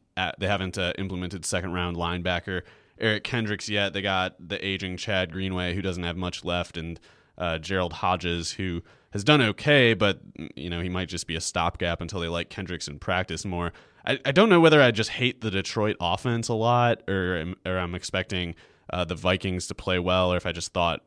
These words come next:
the Hyde thing was an aberration. But either way, I, I, I like chances of a, a Melvin Gordon breakout eventually. He's definitely just a,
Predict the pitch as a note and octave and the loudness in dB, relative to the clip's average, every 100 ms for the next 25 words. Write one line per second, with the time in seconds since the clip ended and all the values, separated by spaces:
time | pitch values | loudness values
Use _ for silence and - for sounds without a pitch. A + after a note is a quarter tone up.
0 | - - F#2 G2 F2 F#2 F#2 E2+ D#2+ - | -10 -6 -2 -2 -2 -4 -4 -6 -4 -2
1 | F2+ F2 F2+ - F2+ E2+ F2+ E2+ - - | 0 0 -2 -4 -6 -4 -4 -4 -10 -20
2 | _ _ B3+ F#3+ B2 A#2+ G#2 G2+ A#2 - | _ _ 8 10 10 10 8 6 2 0
3 | - B2 - B2+ D#3+ D3 C#3 C3 B2 G2+ | 0 0 2 4 4 4 0 0 0 -2
4 | G2 F#2 F2+ - G2 F#2+ G2+ G2 F#2+ F#2+ | -2 -2 -6 -4 -2 2 0 0 0 0
5 | E2+ F2 F#2 F#2 F2+ F2 F#2 F#2 - F#2 | -2 -2 -2 2 2 2 -2 -4 -2 -2
6 | A2 A#2+ C3+ A#2 F#2+ F#2 - F2 | 0 2 4 2 -2 -4 -4 -6